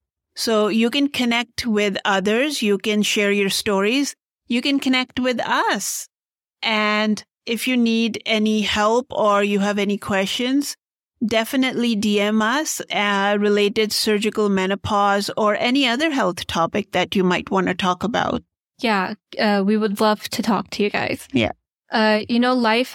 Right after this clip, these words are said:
Speaker 2: after surgical menopause can bring its own set of challenges and adjustments.
Speaker 1: Yep.
Speaker 2: Uh, and I'd love to hear what your experience is like and how you're navigating this new chapter.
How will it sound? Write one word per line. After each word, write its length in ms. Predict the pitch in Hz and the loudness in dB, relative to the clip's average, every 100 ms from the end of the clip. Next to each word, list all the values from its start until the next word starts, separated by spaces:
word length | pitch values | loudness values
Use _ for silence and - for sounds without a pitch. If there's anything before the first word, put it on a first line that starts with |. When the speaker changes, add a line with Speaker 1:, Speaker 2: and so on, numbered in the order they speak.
| - | -4
Speaker 2:
after 540 | 247 240 - 262 254 | -4 -4 -2 0 0
surgical 580 | 240 233 208 196 220 226 | 0 0 0 0 -2 2
menopause 760 | 214 202 202 - 208 214 220 - | 2 2 -2 -2 0 0 -2 -6
can 360 | - 214 208 | -2 0 2
bring 280 | 202 208 202 | 2 2 2
its 340 | 202 214 190 - | 2 -2 -6 -6
own 280 | - 220 240 | 0 2 2
set 360 | - 220 202 - | 0 0 0 0
of 160 | - 190 | -4 -4
challenges 640 | - 214 196 214 196 196 | -2 0 2 2 0 0
and 160 | - 208 | 0 0
adjustments. 800 | 190 190 202 - 196 220 262 - | 0 0 -2 -2 0 0 -2 -2
Speaker 1:
Yep. 200 | 254 - _ _ _ | 0 0 _ _ _
Speaker 2:
Uh, 420 | 226 208 196 202 - | 0 2 2 0 -2
and 180 | 220 | 0
I'd 140 | 220 226 | 2 2
love 260 | 220 220 | 0 0
to 120 | - 254 | -2 0
hear 360 | 233 220 220 | 2 2 2
what 240 | 208 214 - | 2 -2 0
your 280 | 208 208 | 0 2
experience 880 | 214 - - 208 196 196 190 - - - _ - | 0 -4 -2 0 2 2 0 -4 -16 -20 _ -4
is 260 | 214 196 | -2 0
like 380 | 208 214 277 - | 0 0 0 -2
and 180 | - 202 | 0 0
how 200 | 214 202 | 2 2
you're 180 | 196 196 | 2 2
navigating 640 | 196 190 196 185 180 208 | 2 0 0 -2 -2 -2
this 340 | 196 185 - - | 0 -2 -6 -8
new 140 | - 190 | -2 0
chapter. 600 | - 185 - - - - | 0 -4 -4 -8 -8 -10